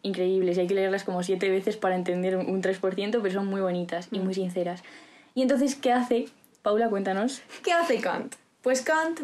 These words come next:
Speaker 2: va, el muy zorro, y le escribe a un amigo, que me lo estoy imaginando ahora poniendo un WhatsApp, pero no, le escribe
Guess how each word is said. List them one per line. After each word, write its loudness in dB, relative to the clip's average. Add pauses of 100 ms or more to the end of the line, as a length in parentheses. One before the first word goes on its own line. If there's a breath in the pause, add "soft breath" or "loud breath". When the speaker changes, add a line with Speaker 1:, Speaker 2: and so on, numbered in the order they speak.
(100)
Speaker 2:
va, 4
el 2
muy 2
zorro, 2 (600 loud breath)
y 0
le 4
escribe 2
a 4
un 4
amigo, 2
que -2
me 2
lo 0
estoy 0
imaginando 2
ahora 4
poniendo 2
un 4
WhatsApp, 2
pero 2
no, 2
le -2
escribe -2